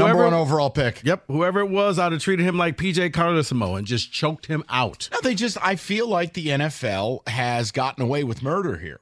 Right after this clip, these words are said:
Speaker 2: Where, I mean, they ask players wholly inappropriate questions on a number of fronts. It, it, it's a meat market. I mean, it dehumanizes players. And it's like, what's the value of this again? I have hundreds of hours of tape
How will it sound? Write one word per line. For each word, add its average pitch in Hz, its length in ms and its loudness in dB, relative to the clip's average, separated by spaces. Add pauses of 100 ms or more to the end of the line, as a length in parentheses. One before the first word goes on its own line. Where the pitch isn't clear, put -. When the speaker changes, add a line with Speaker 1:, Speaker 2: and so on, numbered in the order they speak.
Speaker 2:
Where, 131 120 -4
I 143 60 0
mean, 151 140 2
they 143 160 0
ask 156 320 -2
players 127 400 -2
wholly 180 420 0
inappropriate 95 540 -4
questions 95 440 -8
on 92 120 -10
a 87 60 -8
number 131 340 -2
of 87 60 -6
fronts. 85 420 -10 (480)
It, 165 200 -2
it, 165 220 0
it's 156 140 -2
a 110 100 2
meat 147 380 0
market. 110 500 -2 (320)
I 143 80 0
mean, 143 120 2
it 131 140 -2
dehumanizes 139 1120 0
players. 95 640 -4
And 160 100 2
it's - 200 -4
like, 170 300 0
what's 131 440 -2
the 277 80 0
value 262 320 0
of 262 80 -4
this 254 160 -2
again? 240 340 -2
I 175 140 2
have 175 380 0 (500)
hundreds 254 680 -2
of 233 100 2
hours 202 460 4
of 135 180 -2
tape 214 480 -2